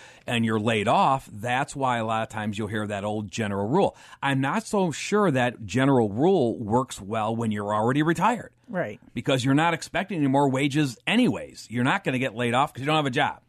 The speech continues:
Speaker 2: Right.
Speaker 1: So in retirement, the things you mentioned, pensions, Social Security, those fixed retirement incomes, well, yeah, I don't think there's a whole lot of people believe that if we have embedded inflation or if we have a recession, that Social Security is gonna go away.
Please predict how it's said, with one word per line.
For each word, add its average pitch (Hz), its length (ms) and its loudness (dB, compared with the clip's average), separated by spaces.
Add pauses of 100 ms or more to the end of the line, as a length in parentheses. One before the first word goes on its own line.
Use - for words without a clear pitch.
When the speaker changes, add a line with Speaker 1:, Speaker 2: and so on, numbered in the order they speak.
(180)
Speaker 2:
Right. 165 240 -4
Speaker 1:
So 123 200 -2
in 120 80 -2
retirement, 139 580 -2
the 131 80 -6
things 120 340 -4
you 226 140 4
mentioned, 92 640 -2
pensions, 135 560 -2
Social 127 200 0
Security, 156 380 -2
those 101 240 -4
fixed - 240 -4
retirement 147 400 -2
incomes, 107 300 -4 (240)
well, 156 120 0
yeah, 185 160 0
I 165 120 0
don't 233 120 -4
think 196 140 -6
there's 123 120 -6
a 117 60 -4
whole 170 200 -4
lot 170 160 2
of - 80 -4
people 185 320 0
believe 127 520 -2
that 110 280 -2 (240)
if 117 200 -6
we 139 200 0
have 135 260 -2
embedded 123 480 0
inflation 117 680 0
or 139 440 2
if 117 360 -6
we 123 220 -2
have 123 240 -2
a 101 220 -2
recession, 104 840 -4 (240)
that 123 300 -2
Social 131 180 2
Security 131 340 0
is 101 100 -10
gonna 110 140 -6
go 104 140 -6
away. 101 380 -8